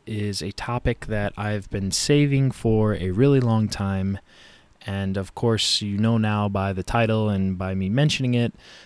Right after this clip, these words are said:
today's episode is on sound effects for video games.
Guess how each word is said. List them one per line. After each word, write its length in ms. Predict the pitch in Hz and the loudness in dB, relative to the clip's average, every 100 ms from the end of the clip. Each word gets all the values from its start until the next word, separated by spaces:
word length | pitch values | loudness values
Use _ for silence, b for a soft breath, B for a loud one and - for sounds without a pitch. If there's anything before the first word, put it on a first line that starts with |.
| B | B
today's 360 | - 120 117 - | -4 -2 0 -2
episode 580 | 123 - - 113 104 98 | -6 -4 -2 -2 -2 -4
is 180 | - 104 | -6 -6
on 240 | 95 104 95 | -4 -4 -4
sound 340 | - 123 117 | -2 0 0
effects 400 | 98 98 95 - | -2 -4 -4 -6
for 300 | - 92 87 | -8 -8 -10
video 380 | 90 127 123 80 | -4 -2 -2 -4
games. 540 | - - - - - | -12 -16 -14 -12 -12